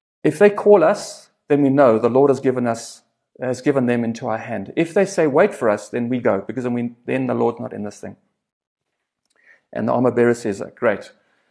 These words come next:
So the story ends with, um,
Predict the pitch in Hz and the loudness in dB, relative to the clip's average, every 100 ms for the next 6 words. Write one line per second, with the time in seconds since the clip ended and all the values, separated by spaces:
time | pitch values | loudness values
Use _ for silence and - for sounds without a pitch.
0 | _ _ _ - 139 135 123 - - _ | _ _ _ 2 4 6 2 -2 -18 _
1 | _ _ _ _ _ _ _ 127 - 185 | _ _ _ _ _ _ _ -10 2 4
2 | 175 - 147 139 120 117 - _ _ - | 6 4 2 0 -2 -4 -4 _ _ -6
3 | 110 110 104 104 110 | -4 -4 -4 -6 -8